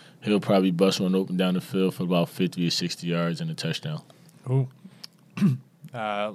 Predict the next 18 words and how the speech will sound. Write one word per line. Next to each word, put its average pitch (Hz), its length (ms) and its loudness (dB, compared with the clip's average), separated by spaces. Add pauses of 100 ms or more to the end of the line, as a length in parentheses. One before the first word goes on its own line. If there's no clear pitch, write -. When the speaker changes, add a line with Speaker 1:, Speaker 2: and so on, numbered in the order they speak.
(180)
Speaker 2:
N 135 120 4
F 139 100 4
C 143 420 0
South 127 500 2
rivalry, 131 720 2
Bucs 127 300 0
and 123 100 -2
Saints, 127 380 -2
man. 123 320 -2
You 123 100 -2
were 131 60 -2
talking 127 300 -4
about 120 260 -2
Jameis 127 380 0
Winston 127 360 -2
being 120 280 -4
the 117 80 -6
guy. 117 400 0